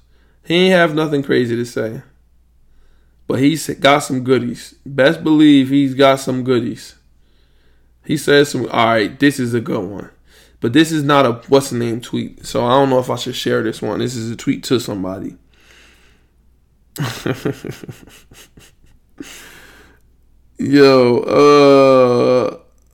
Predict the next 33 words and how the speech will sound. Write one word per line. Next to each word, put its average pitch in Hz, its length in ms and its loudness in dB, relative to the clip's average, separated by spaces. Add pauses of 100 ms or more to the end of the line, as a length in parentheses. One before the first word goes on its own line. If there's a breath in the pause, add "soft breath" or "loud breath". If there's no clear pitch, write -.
(1400)
I'm 135 240 2
not 117 160 0
gonna 113 180 -4
say 110 220 -6
this. 104 340 -10 (340 soft breath)
I'm 131 140 0
sorry. 110 360 -4
I'm 120 120 -2
not 123 140 0
gonna 120 160 -2
do 123 120 -2
Jay 117 180 -2
Burke 117 260 -2
like 117 220 -4
that. 113 140 -6
He 123 100 -4
just 147 180 0
know 160 180 4
he 139 100 6
talking 139 320 2
to 131 180 0
a 120 60 0
porn 120 320 -2
star. 113 420 -6 (640 soft breath)
Jason 156 340 2
Burke 143 260 4
is 120 120 -6
hilarious. 113 920 -2 (500)
He 143 200 0
is 131 160 2
freaking 135 460 0
hilarious, 120 720 2
bruh. 117 460 -4